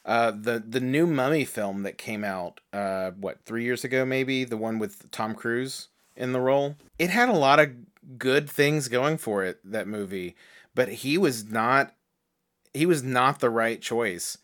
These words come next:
to play. I don't even know what his character's name was, but to play that, that role.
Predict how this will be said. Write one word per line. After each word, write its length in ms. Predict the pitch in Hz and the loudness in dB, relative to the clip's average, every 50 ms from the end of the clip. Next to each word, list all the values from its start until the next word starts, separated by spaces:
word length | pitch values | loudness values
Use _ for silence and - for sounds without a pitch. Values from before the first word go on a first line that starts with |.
| _ _ _ _ _ _ _ | _ _ _ _ _ _ _
to 120 | - 117 | -6 -6
play. 240 | 101 - - 90 - | -6 -2 -2 0 0
I 40 | 110 | 0
don't 140 | 110 107 | 0 -2
even 160 | 101 98 101 95 | -4 -6 -8 -8
know 60 | 92 | -8
what 80 | 90 | -8
his 100 | 85 82 | -8 -10
character's 400 | - - 98 92 - - 87 - | -10 -10 -12 -10 -10 -12 -14 -10
name 220 | 92 98 104 98 85 | -8 -8 -8 -8 -8
was, 180 | 80 85 - | -10 -12 -12
but 160 | - 101 101 - | -10 -12 -10 -10
to 100 | 117 98 | -12 -14
play 280 | - - 113 117 117 | -8 -4 -2 -2 -2
that, 360 | 104 104 98 95 - - 90 87 | -2 -2 -4 -4 -6 -10 -10 -6
that 200 | 104 98 76 - | -6 -6 -6 -8
role. 560 | 92 98 104 113 131 113 85 78 80 80 - | -8 -6 -4 -2 -2 -2 -4 -6 -10 -14 -16